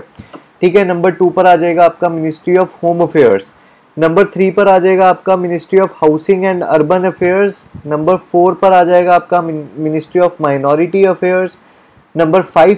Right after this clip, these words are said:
पर it is your Human Resource Development Ministry, which is now called the Education Ministry। Then at number six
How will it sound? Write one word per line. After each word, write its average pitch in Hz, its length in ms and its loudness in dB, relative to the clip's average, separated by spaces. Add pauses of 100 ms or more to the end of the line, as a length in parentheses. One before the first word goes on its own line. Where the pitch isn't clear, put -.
(100)
पर 208 160 2
it 190 120 0
is 196 140 4
your 202 140 2
Human 180 360 -2
Resource 190 400 0
Development 180 680 -4
Ministry, 180 480 -4 (280)
which 165 140 -4
is 175 120 -2
now 170 360 -2
called 165 260 2
the 165 340 2
Education 175 560 -4
Ministry। 175 500 -4 (720)
Then 202 300 2 (260)
at 175 60 2
number 185 340 -2
six 208 200 0